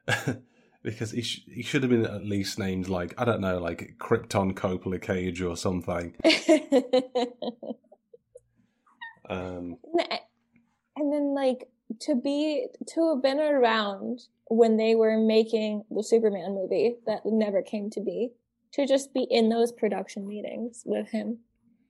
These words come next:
Speaker 2: or,
Speaker 1: Yes.
Speaker 2: like, to be there during when they, when they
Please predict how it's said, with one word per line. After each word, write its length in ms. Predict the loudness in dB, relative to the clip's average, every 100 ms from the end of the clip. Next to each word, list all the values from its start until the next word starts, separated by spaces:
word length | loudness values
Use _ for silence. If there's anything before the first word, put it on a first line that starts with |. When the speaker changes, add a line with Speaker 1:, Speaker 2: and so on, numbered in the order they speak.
| _ _ _ _ _ _
Speaker 2:
or, 140 | 6 8
Speaker 1:
Yes. 80 |
Speaker 2:
like, 320 | 8 4 0 _ -8
to 60 | -2
be 200 | 2 4
there 280 | 6 4
during 380 | 2 0 0 0
when 160 | -4 -2
they, 160 | -2 0
when 180 | 0 2
they 240 | 2 0